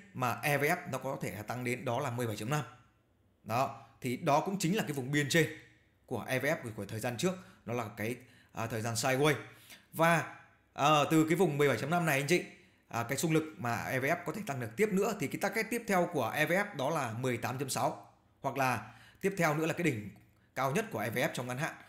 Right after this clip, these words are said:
đó chính là mười chín chấm tám. Đó anh chị nhá. Và ở trong khung tuần, à, như anh chị thấy là gì ạ? Thì cái khách sạn khung tuần vẫn còn đang tồn tại với E V F.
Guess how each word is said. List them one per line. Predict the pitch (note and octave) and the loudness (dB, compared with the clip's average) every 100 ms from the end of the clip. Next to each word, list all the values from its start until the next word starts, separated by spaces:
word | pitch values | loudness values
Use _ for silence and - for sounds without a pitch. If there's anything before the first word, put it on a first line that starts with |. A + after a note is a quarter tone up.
| - - | -20 -6
đó | B2 B2+ | -2 -2
chính | C#3+ | -2
là | C#3+ | -4
mười | A2+ A2+ | -4 -4
chín | A#2 | -6
chấm | A#2 | -6
tám. | A2+ A#2 - - - _ _ _ - | -4 -6 -8 -16 -20 _ _ _ -12
Đó | E2+ A#2 | -6 -4
anh | - A#2+ | -4 -6
chị | G2+ | -2
nhá. | B2+ D3 - - _ _ _ _ _ _ _ _ _ _ _ _ _ _ _ _ _ _ _ _ _ _ _ _ _ - - _ - | -2 -4 -12 -20 _ _ _ _ _ _ _ _ _ _ _ _ _ _ _ _ _ _ _ _ _ _ _ _ _ -20 -20 _ 0
Và | E3 F3+ D#3+ | 6 6 6
ở | B2+ | 2
trong | B2+ | 0
khung | E3+ E3 | 0 4
tuần, | F3 G#2+ - - - _ - _ _ | 4 2 -6 -16 -20 _ -20 _ _
à, | - B2+ A#2+ | 0 2 4
như | E3 | 2
anh | E3+ | 2
chị | E3 | 0
thấy | B2+ | 2
là | D#3+ | 2
gì | B2 | 2
ạ? | A#2+ - - - - | -4 -6 -20 -20 -2
Thì | C#3+ C#3 | 0 2
cái | F3 | 0
khách | G#3+ | 0
sạn | - - | 0 0
khung | D#3+ | 0
tuần | D3 C3 G#2 - - - | 2 2 0 -12 -12 -6
vẫn | G#3+ | -6
còn | A#3 G3+ | -4 -2
đang | D#3+ D3 | -2 0
tồn | C3+ A2+ | -2 -2
tại | A#2+ - | -6 -8
với | G#2+ B2 | -4 -4
E | D3+ C#3+ | -2 0
V | |
F. | C3 | 0